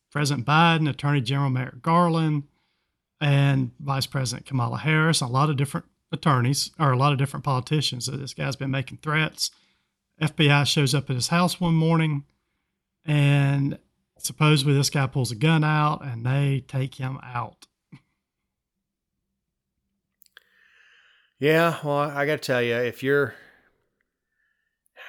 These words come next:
Speaker 2: if you're a four-year-old, a forty-year-old, eight feet tall,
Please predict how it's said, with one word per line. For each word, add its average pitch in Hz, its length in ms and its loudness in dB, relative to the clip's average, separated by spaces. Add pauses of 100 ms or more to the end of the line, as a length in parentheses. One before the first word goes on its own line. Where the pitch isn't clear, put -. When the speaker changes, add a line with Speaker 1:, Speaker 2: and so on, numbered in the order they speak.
(140)
Speaker 2:
if 131 320 -12
you're 143 120 0
a 135 40 -6
four-year-old, 143 840 2 (760)
a 110 60 -8
forty-year-old, 123 880 -2 (480)
eight 139 200 -2
feet 127 300 -6
tall, 120 580 -2